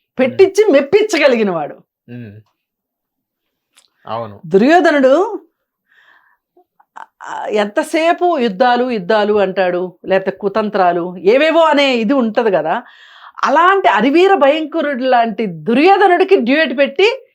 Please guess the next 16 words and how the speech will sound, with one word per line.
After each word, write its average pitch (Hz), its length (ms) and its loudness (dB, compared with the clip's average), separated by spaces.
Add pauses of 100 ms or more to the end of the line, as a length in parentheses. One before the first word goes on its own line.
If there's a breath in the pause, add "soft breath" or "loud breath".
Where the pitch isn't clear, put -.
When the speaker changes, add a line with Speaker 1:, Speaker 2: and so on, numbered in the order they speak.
(360)
Speaker 1:
దుర్యోధనుడి 339 580 4
యాక్షన్ 277 320 -2
ఈయన 240 140 -2
చేసి 254 580 -2 (600)
Speaker 2:
మ్మ్. 113 220 -20 (300)
Speaker 1:
మెప్పించాడంటే 277 840 0
మామూలు 349 420 2
విషయం 349 320 0
కాదు. 311 360 -10 (280 loud breath)
ఇంత 320 560 0
వెర్సటాలిటీ 254 1040 -2 (280 loud breath)
ఇంకా 320 260 2
ఏ 269 360 2
నటుడికి 359 520 2
లేదు. 190 360 -8 (220)
Speaker 2:
మ్మ్. 120 280 -18